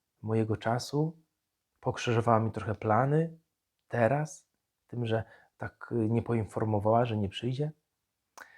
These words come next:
Ale nie po-, postanowiłem tego nie wypowiedzieć. Mówię, „Panie Jezu, okej, ja jestem po prostu sługa,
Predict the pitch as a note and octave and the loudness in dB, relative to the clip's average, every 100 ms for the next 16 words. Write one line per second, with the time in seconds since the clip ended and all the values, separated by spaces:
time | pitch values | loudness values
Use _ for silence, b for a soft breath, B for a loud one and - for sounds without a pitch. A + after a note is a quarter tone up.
0 | B - D3 F3 E3+ C#3 B2+ D3 E3 F3 | B 0 4 4 2 -2 0 6 6 6
1 | F3 - - D3 F3+ F#3 G3 F3+ D#3 D#3 | 0 0 -6 -6 -2 2 2 4 6 6
2 | C3+ C3 A2+ G2+ F2+ - D#2+ - _ _ | 6 2 0 -2 -4 -6 -12 -12 _ _
3 | _ _ B B B - A#2 A#2 D#3+ D#3 | _ _ B B B -2 -2 4 4 8
4 | C#3+ C3 A2 G2 - - C3+ D#3+ C#3+ G#2 | 8 8 6 2 -8 -10 -4 2 4 4
5 | G2 A#2 C3+ A#2+ - A#2 - A#2 G#2 G#2+ | 2 2 2 0 -4 -6 -6 -6 -8 -8
6 | - A#2 B2 B2 B2+ | -8 -2 4 6 4